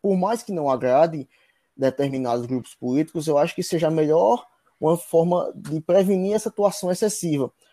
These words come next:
Até porque se a gen-, existe um, uma frase célebre dizendo que o S T F são onze ilhas distintas.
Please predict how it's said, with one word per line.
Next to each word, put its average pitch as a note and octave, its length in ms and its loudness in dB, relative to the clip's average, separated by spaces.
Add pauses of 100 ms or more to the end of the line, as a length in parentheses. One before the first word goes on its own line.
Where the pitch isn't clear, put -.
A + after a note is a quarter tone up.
(280)
Até A#3+ 260 -2
porque A3+ 320 2
se G#3+ 120 0
a G#3 40 4
gen-, G3+ 220 0
existe F3+ 360 -4
um, F3+ 220 -4 (580)
uma D3 200 0
frase C3 340 4
célebre C#3+ 560 0
dizendo C#3+ 380 -2
que - 80 -8
o D#3 80 2
S E3 160 -2
T E3 160 -2
F D#3+ 260 2
são E3+ 240 0
onze G#3 320 0
ilhas G3+ 540 -4 (260)
distintas. D3+ 640 -6